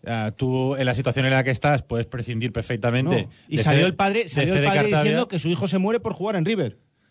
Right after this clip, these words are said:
Speaker 1: Sí, pero
Speaker 2: Bueno,
Speaker 1: quiero
Speaker 2: bueno,
Speaker 1: decir,
Speaker 2: pues ya está.
Speaker 1: sí, pero es un, pero es un futbolista que es imper-, imprescindible ahora mismo. Enzo Pérez es imprescindible para el equipo,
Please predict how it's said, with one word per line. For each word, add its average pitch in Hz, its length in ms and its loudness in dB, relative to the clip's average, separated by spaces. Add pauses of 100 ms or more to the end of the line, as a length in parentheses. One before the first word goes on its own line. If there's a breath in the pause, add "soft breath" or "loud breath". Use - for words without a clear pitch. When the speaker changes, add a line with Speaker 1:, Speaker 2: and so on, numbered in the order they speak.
(200)
Speaker 1:
Sí, - 280 -10
pero 101 300 -6
Speaker 2:
Bueno, 113 100 -4
Speaker 1:
quiero 120 160 0
Speaker 2:
bueno, - 140 -4
Speaker 1:
decir, - 80 0
Speaker 2:
pues 98 120 -6
ya 143 80 -4
está. 196 240 -4
Speaker 1:
sí, 156 160 0
pero 113 280 0
es 127 200 -4
un, - 220 -10
pero 101 160 -6
es 104 100 -6
un 127 120 0
futbolista 131 580 0
que 131 220 -4
es - 180 -6 (240)
imper-, 127 480 -4
imprescindible 135 680 0
ahora 156 160 2
mismo. 165 280 2
Enzo 147 200 0
Pérez 160 200 0
es 151 140 -2
imprescindible 127 540 -2
para 151 140 2
el 151 80 0
equipo, 175 380 0